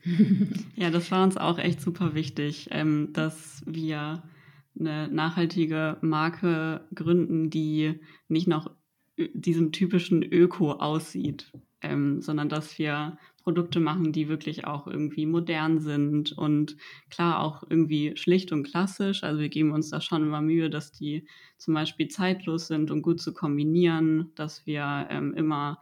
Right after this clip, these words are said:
auch schlichte Farben drin haben, ähm, wo man sich nicht irgendwie Gedanken machen muss, so, „Boah, wenn ich das jetzt kaufe, dann mag ich das vielleicht in drei Jahren nicht mehr“, sondern, ähm,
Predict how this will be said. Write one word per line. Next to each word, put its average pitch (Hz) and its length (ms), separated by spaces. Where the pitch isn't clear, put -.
auch 143 140
schlichte 180 360
Farben 151 400
drin 156 320
haben, 147 580
ähm, 151 280
wo 160 60
man 151 180
sich 160 140
nicht 170 180
irgendwie 151 240
Gedanken 156 420
machen 151 300
muss, 151 180
so, 147 180
„Boah, 147 180
wenn 143 120
ich 143 120
das - 180
jetzt 139 200
kaufe, 160 380
dann 143 140
mag 147 240
ich - 80
das 151 180
vielleicht 143 320
in 147 100
drei 143 240
Jahren 139 180
nicht 180 240
mehr“, 147 320
sondern, 147 580
ähm, 143 500